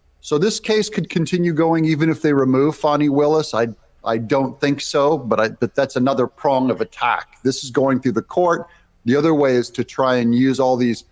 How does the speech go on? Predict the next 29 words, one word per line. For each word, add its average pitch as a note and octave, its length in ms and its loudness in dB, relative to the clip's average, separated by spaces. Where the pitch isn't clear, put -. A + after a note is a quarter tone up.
boards C3+ 440 0
and A#2+ 80 2
oversight B2 500 0
committees A2 680 -2
to - 160 -4
remove B2 480 2
Fani A2 300 0
Willis, F#2+ 500 0
and A#2 100 -2
it A#2 40 2
would A#2 160 0
take C3 260 -4
too C3 220 -4
long A2+ 320 0
to F#2+ 100 0
replace G2 480 -2
her. E2+ 160 -8
McAfee's A3 480 0
refusal F3+ 460 0
to C#3 60 -2
scrap D3 440 -4
the C3 100 0
indictment A2+ 600 -2
comes F#3+ 320 0
as D3+ 180 0
the B2+ 80 -8
free F#3 260 -2
speech E3 400 -4
defense C3+ 540 -2